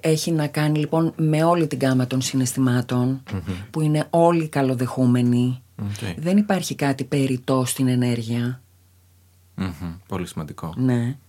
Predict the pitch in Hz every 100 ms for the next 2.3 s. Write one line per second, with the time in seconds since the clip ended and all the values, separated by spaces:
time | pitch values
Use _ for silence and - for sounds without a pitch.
0 | - - - - - - _ - 117 143
1 | 143 190 220 180 113 98 85 82 107 98
2 | - 87